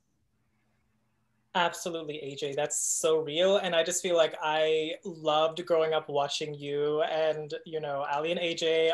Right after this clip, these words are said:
on T V and seeing all your songs. And you guys have le-, recently re-blown up again, going viral on TikTok, which we love to see. Iconic. And we actually have an exclusive performance from Aly and A J right now. So let's get that on and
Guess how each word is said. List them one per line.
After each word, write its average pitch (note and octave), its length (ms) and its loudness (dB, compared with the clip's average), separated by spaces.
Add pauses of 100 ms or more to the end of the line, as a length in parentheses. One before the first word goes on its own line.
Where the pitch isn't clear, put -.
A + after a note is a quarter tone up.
on D3 160 -2
T D3+ 160 -8
V A#3 420 8
and F3+ 220 4
seeing F#3 160 0
all E3 120 4
your D#3 80 2
songs. F#3+ 520 4
And E3+ 100 -2
you E3+ 60 -2
guys E3+ 240 4
have D#3 200 -6
le-, F#3+ 140 0 (100)
recently F3+ 560 0
re-blown F3+ 800 4
up C#3 220 -4
again, D#3 340 0
going D3+ 220 0
viral D3 340 2
on C#3 180 -4
TikTok, C#3+ 540 -4
which D3+ 240 -6
we F3 200 0
love E3+ 340 2
to C4+ 120 -6
see. E3 540 -2
Iconic. F3 680 0 (360)
And A#3+ 460 2 (200)
we G#3 140 4
actually G3+ 360 2
have F#3 200 2
an F3 80 2
exclusive F3+ 560 -2
performance F3 600 2
from D#3+ 240 4 (100)
Aly E3 220 2
and F3+ 80 -2
A E3 140 -4
J D#3+ 180 2
right D3 340 0
now. D#3+ 240 2
So F3+ 460 2 (240)
let's E3 180 2
get F#3+ 200 4
that G3 140 8
on A#3+ 280 6
and G#3 440 2